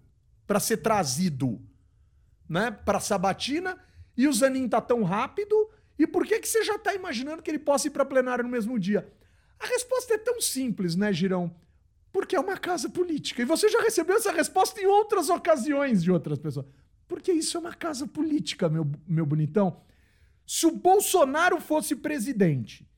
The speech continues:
e tivesse sido rápido, como o Nunes Marques foi, por exemplo,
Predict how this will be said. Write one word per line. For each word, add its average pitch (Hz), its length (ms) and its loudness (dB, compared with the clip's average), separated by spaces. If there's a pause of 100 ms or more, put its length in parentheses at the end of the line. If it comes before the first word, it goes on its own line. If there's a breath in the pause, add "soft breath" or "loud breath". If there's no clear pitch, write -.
(720)
e 262 120 0
tivesse 269 440 2
sido 180 300 0
rápido, 156 580 0
como 392 380 4
o - 20 -6
Nunes 381 360 0
Marques 240 540 2
foi, 165 240 2
por 147 180 -4
exemplo, 160 520 0